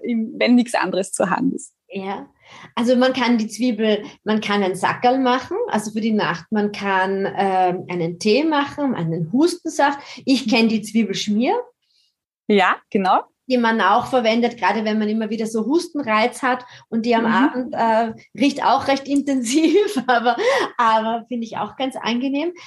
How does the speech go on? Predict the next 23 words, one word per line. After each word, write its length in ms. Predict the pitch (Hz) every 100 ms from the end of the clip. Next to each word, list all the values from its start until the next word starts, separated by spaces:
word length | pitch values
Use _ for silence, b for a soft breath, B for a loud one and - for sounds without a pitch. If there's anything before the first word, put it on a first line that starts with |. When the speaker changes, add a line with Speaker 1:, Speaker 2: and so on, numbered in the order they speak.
| -
Speaker 2:
Was 200 | 226 233
kann 200 | 247 240
die 100 | 240
Zwiebel 400 | - 247 208 208
noch? 320 | 180 175 415 - _ _ _ _ _ _ _ _ _
Speaker 1:
Ähm, 500 | 226 220 214 220 220 - -
die 140 | 233
Zwiebel, 580 | - 269 240 240 233 -
äh, 260 | 220 214 202
Socken 540 | - 226 - 226 196
haben 180 | 185 185
wir 80 | 190
noch 120 | 190
nicht 200 | 208 -
besprochen. 540 | 214 - 196 208 233
Die 100 | 233
sind 200 | 226 226
auch 180 | - -
ein 120 | 233 226
großer 300 | 214 226 226
Liebling 400 | 208 233 233 233
von 160 | 240
uns. 300 | - 254 262